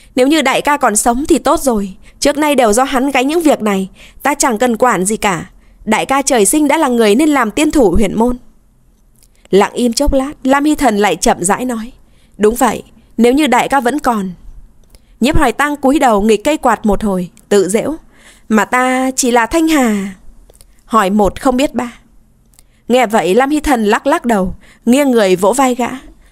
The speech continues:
Lúc đang định mở miệng thì có giọng nói ở ngoài, "Trạch Vu Quân, Hàm Quang Quân có chuyện quan trọng cần bàn bạc,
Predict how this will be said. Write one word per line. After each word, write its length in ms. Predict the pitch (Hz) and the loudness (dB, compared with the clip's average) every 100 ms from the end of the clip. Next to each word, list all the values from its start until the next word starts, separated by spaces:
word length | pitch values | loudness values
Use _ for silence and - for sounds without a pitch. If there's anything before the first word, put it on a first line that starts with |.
| _ - | _ -2
Lúc 180 | 311 | -2
đang 200 | 311 320 | 0 0
định 220 | 254 226 233 | 0 0 0
mở 120 | 190 | 2
miệng 300 | 202 185 196 | 0 0 0
thì 120 | 214 | 0
có 140 | 294 | 0
giọng 280 | 269 269 226 | 0 0 0
nói 140 | 226 294 | 0 2
ở 120 | 208 | 0
ngoài, 360 | 190 185 180 - _ _ - _ | -2 -4 -8 -12 _ _ -20 _
"Trạch 180 | - 226 | -2 -2
Vu 140 | 254 277 | 0 0
Quân, 300 | 294 285 285 - - | 0 -2 -12 -18 -16
Hàm 200 | - 247 | -4 -2
Quang 160 | 285 294 | 0 0
Quân 220 | 311 294 | 0 0
có 120 | 320 | 0
chuyện 240 | 349 277 185 | 0 0 2
quan 200 | 294 294 | -2 0
trọng 240 | 277 - | -2 -2
cần 160 | 226 220 | -2 0
bàn 200 | 214 202 | 0 0
bạc, 200 | 196 | -2